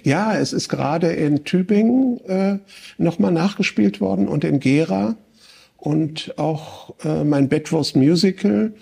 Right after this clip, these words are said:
was jetzt sehr erfolgreich in der Bar Jeder Vernunft war,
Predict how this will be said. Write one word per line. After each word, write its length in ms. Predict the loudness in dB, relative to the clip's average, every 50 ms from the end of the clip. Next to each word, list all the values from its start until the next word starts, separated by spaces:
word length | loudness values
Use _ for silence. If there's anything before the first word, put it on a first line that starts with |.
| -20 -20 -20 -20 -12 _
was 280 | -4 -2 -2 -2 -2 0
jetzt 240 | 0 0 0 0 0
sehr 120 | 0 0
erfolgreich 580 | 0 0 -2 -2 -2 -2 -2 -2 -2 -2 0 0
in 40 | -2
der 80 | 0
Bar 220 | 0 -2 -2 0 0
Jeder 240 | 0 0 0 0
Vernunft 480 | -2 -2 -2 0 0 0 0 -2 -4 -4
war, 200 | -2 -2 -2